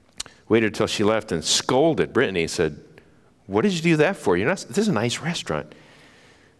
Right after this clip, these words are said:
And my daughter said, "Dad taught it to me." <laughs> It's Dad's fault. Teaching can be, can have a risk to it.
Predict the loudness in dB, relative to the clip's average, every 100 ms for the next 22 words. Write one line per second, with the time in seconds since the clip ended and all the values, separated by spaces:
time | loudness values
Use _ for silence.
0 | _ _ _ -4 -2 -2 0 0 0 -2
1 | 0 -2 -4 -16 -20 _ _ _ _ _
2 | -20 _ 0 0 0 -2 -2 -2 -4 -10
3 | -10 -10 -12 -20 _ _ -8 -8 -8 -16
4 | -16 -16 -14 -12 -12 -12 -12 -14 -16 -16
5 | -16 -16 -16 -16 -18 -18 -20 -20 -20 -20
6 | -20 -20 -12 -2 0 0 -2 0 -2 -2
7 | -12 -16 -18 -20 -20 -20 -20 -20 -20 -20
8 | -20 -20 -20 -20 -20 -20 _ -2 2 4
9 | 4 2 2 2 2 4 2 0 -14 -20
10 | -20 -6 -2 0 0 2 4 4 2 4
11 | 4 2 -4